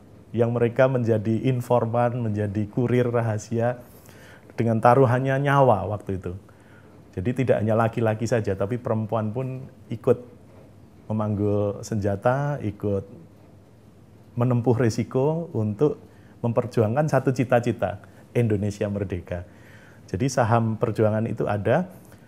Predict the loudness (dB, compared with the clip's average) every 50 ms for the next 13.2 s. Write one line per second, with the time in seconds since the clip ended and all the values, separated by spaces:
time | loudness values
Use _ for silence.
0 | -20 -18 -2 2 2 2 2 2 0 0 2 2 2 4 2 4 4 4 4 4
1 | 2 -2 -6 -16 -20 -20 -20 -16 0 0 2 2 2 2 2 2 0 2 2 2
2 | 2 0 0 0 -2 -2 -2 -2 -2 -2 -2 -2 -2 -2 -4 -4 -4 -6 -12 -20
3 | -20 -20 -20 -20 -20 -20 -20 -20 -20 -20 -20 -20 -20 -20 -20 -20 -20 -20 -20 -20
4 | -20 -20 -20 -20 -20 -16 -6 -6 2 2 4 4 4 2 2 2 6 6 6 6
5 | 6 4 2 2 2 4 2 2 2 0 -2 -4 -2 0 0 0 2 0 -2 2
6 | 2 2 2 2 -4 -6 -6 -4 -4 -2 0 -2 -2 -4 -4 -4 -4 -4 -4 -2
7 | -2 0 0 2 2 2 2 0 0 -2 -2 -2 -2 -2 -2 -4 -4 -2 -4 -4
8 | -4 -6 -6 -6 -6 -4 -2 -2 -2 -2 -4 -10 -20 -20 -20 -20 -20 -20 -20 -20
9 | -20 -6 -2 -2 0 0 0 0 0 -2 0 0 -2 -2 -2 -4 -2 2 2 2
10 | 2 2 -4 -8 -8 -8 -12 -14 -20 -20 -20 -20 -20 -20 -20 -20 -20 -20 -20 -20
11 | -20 -20 -20 -20 -20 -20 -20 -10 0 0 2 2 2 6 6 4 4 4 -2 -4
12 | -2 0 0 2 2 2 0 0 0 0 0 -2 -2 -2 -2 -2 -2 -2 -2 -2
13 | -2 -2 -2 -4